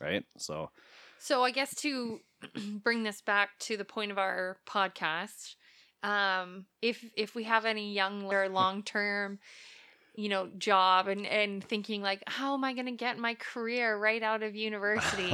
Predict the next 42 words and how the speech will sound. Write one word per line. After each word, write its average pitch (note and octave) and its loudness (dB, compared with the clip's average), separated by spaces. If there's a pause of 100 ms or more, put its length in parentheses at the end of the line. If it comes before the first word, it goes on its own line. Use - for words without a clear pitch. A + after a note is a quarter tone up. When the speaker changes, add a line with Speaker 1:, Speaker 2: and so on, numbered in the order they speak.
Speaker 1:
<laughs> - 2
Speaker 2:
or F#3+ 2
right G3+ 2
out G#3+ 0
of G#3 -4
high G3+ -4
school?" F3 -6
Like, E3+ -2 (460)
know A#3 4
that, F#3+ 4
number G3+ 0
one, G3 0 (600)
there G#3+ 0
should G3+ -2
be G#3 -2
no G3+ 0
pressure G#3 -2
on F3+ -2
you F3+ -8
to G3 -4
find F#3+ -2
your F3+ -2
lifelong F3+ -2
career F3+ -2
when F3 -6
you're E3+ -4
twenty G3+ -4
years F#3+ -6
old, F#3+ -4
because F#3+ 0 (340)
Speaker 1:
<laughs> - -10
Speaker 2:
I A3+ 8
can B3 -2
tell B3 4
you, B3 -4
both A3 -2
of A3+ -2
us A#3 -2
in G#3 -2
our G3+ 0
thirties, G#3+ -4
like, F#3+ 0